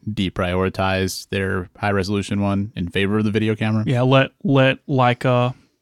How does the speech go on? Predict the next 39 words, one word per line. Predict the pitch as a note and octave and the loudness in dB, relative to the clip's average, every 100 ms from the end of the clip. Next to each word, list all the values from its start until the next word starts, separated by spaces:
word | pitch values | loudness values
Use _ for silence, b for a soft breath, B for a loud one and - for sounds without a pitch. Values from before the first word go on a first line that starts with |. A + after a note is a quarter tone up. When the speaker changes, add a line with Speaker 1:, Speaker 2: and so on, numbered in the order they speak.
| - | -14
Speaker 2:
hold | - C#3+ C#3 | 0 2 4
this | C#3 C3 | 2 0
part | D3+ D3 | 2 2
of | |
the | C#3 | 4
market. | B2 B2 - B2 | 4 2 0 -2
I | C3 | 2
mean, | C3+ C3+ - | 2 2 -2
there's | F#3+ F3 | 2 4
obviously | E3+ D#3+ D3 C#3+ C3 | 6 4 0 2 2
a | B2+ | 2
little | B2+ A#2+ | 2 2
bit | B2 | 0
of | A#2+ | 0
give | B2+ A#2+ | -4 -4
take | - C#3 - | -4 -6 -4
between | C3 C3 C3 | -2 2 2
Leica | B2+ B2 C3+ | 2 -2 -2
and | B2 | -2
Panasonic. | B2+ A#2+ - B2 A#2+ A#2 | -2 -2 0 2 2 0
Speaker 1:
Sure. | E2+ | -4
Speaker 2:
And | E2+ B B - | -6 B B -2
a | |
lot | B2 B2 | 4 4
of | B2 | 4
collaboration | B2+ B2+ A#2+ - A#2+ | 0 -2 -2 -2 -4
that's | |
happened | B2 B2 | -2 -2
for | B2 | -2
a | A#2+ | 0
long | A#2 A#2 | 0 -2
time. | B2 A#2 A#2 | -2 -2 -2
And | A2+ | -2
so | B2 A#2 A#2 - b b b b | 0 0 0 -4 b b b b
it | D3+ D3+ | 2 4
would | C#3+ C3+ | 2 2
be | D3 C#3 C3 B2+ B2 _ _ | 4 4 4 4 0 _ _
probably | - D3+ C#3+ B2 | 0 2 2 0
counterproductive | - C3+ C3+ - A#2 A#2 - D3+ D3+ - | 0 2 2 0 0 -2 0 0 0 -4